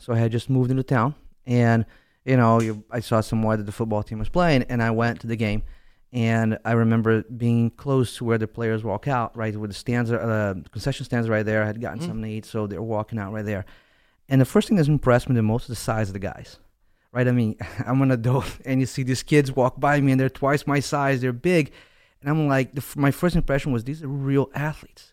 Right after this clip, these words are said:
Speaker 1: And it pumped me up for the game right away. And I didn't have a, a kid in high school or anything like that, but I was there just to, like, "This is my town. This is my hometown. This is, this is, I'm here for them and cheering them on."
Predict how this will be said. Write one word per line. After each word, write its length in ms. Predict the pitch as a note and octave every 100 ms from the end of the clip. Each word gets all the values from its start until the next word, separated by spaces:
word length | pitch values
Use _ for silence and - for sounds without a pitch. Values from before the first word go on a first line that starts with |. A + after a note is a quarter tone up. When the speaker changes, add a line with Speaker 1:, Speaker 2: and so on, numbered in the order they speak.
| -
Speaker 1:
And 180 | C3 C3
it 180 | - -
pumped 280 | - A#3
me 180 | E3+ D#3+
up 160 | C#3+ -
for 160 | D3+
the 80 | C3+
game 260 | B2+ D3 C3
right 180 | C3 B2+
away. 360 | C3 C3 A2+ - _ _ _ -
And 100 | B2+
I 120 | C3
didn't 200 | G3+ G#3
have 240 | G3+ G#3+ G3+
a, 60 | -
a 260 | D3+ - -
kid 200 | E3 E3
in 60 |
high 160 | E3 E3
school 260 | - - D#3+
or 60 |
anything 200 | D3+ - D3
like 120 | C3+
that, 240 | C#3+ A2+
but 80 | C3
I 120 | D3+
was 200 | F3 D#3+
there 280 | F3 F#3+ - - _ _ _ _ _ D#3+
just 300 | D#3 E3 -
to, 100 | D#3
like, 240 | C3+ - -
"This 240 | C3+ D#3 D#3+
is 120 | C#3
my 160 | C#3
town. 260 | C3+ D#3 D#3+
This 100 | B2
is 40 |
my 80 | A#2+
hometown. 460 | B2 D3 D3 B2 G#2+
This 180 | A2+ -
is, 140 | A2
this 240 | - A2+ -
is, 80 | F2+ - -
I'm 100 | B2
here 240 | D#3 - - -
for 120 | F#2+
them 140 | - - _ _ _ _
and 80 | C3
cheering 200 | - B2
them 100 | B2+
on." 160 | G2+